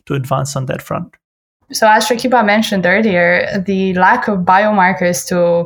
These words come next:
Speaker 2: characterize skin aging and skin in general is one of them. It's a big one. And another one would be having adequate clinical models for actually understanding how skin works. Um, so, so far, um, there has been a lot of work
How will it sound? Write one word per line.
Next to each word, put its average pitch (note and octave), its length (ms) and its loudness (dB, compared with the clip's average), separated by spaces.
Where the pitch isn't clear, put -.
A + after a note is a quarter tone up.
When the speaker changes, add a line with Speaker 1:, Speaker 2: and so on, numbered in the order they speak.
Speaker 2:
characterize E3+ 920 0
skin F#3 240 -4
aging E3+ 420 -2
and F3 160 -2
skin G3 240 -2
in F3+ 140 -2
general F3 480 0
is E3+ 220 -4
one F3 180 2
of E3+ 160 -4
them. F3 180 0
It's F3 140 -4
a F3 60 -6
big F#3 220 -2
one. E3+ 320 2
And F#3 160 -2
another G3+ 320 2
one F#3 280 2
would E3+ 140 -2
be F#3 300 -2
having F#3 640 0
adequate G3 600 -4
clinical G3 440 -2
models G3+ 480 0
for - 300 -2
actually F#3 380 -2
understanding F3+ 600 -2
how F3+ 120 -2
skin F3+ 300 -4
works. A#3 440 -4
Um, F#3 280 4
so, G3 140 -4
so A#3 280 0
far, G#3+ 600 2
um, F#3 320 2
there F#3+ 140 0
has G3 240 0
been F#3+ 320 0
a G3 100 0
lot G3+ 240 0
of F3+ 100 -2
work F#3 480 -2